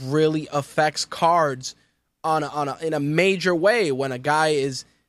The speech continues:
uh, a, a, a great prospect, is put in a, in a favorable position and doesn't make weight. So we'll see what happens. We'll see if he's able to hold it down at one eighty-five, and he's, and if he's able to leverage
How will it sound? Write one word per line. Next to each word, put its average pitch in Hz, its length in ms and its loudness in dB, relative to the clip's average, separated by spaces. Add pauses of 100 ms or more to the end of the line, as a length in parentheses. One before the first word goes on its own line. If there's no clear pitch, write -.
(180)
uh, 123 640 -4
a, 135 60 -6
a, 131 140 0
a 139 40 -4
great 185 320 0
prospect, 185 720 0
is 139 120 -8
put 170 200 0
in 165 100 -2
a, 127 360 -4
in 131 120 -4
a 120 80 -8
favorable 175 500 2
position 165 600 0
and 143 240 -2
doesn't 151 340 2
make 143 260 -2
weight. 117 300 -6
So 135 320 2 (340)
we'll 226 140 4
see 269 160 -2
what 233 140 -2
happens. 190 420 -2
We'll 170 100 -6
see 202 200 -6
if 180 80 0
he's 185 180 -4
able 180 220 -2
to 156 80 2
hold 165 260 0
it 147 80 -4
down 156 240 2
at 127 100 0
one 143 160 0
eighty-five, 147 600 2
and 131 100 -6
he's, 131 120 -6
and 139 520 -4
if 143 80 -4
he's 156 240 -8
able 202 260 4
to 175 60 2
leverage 160 580 2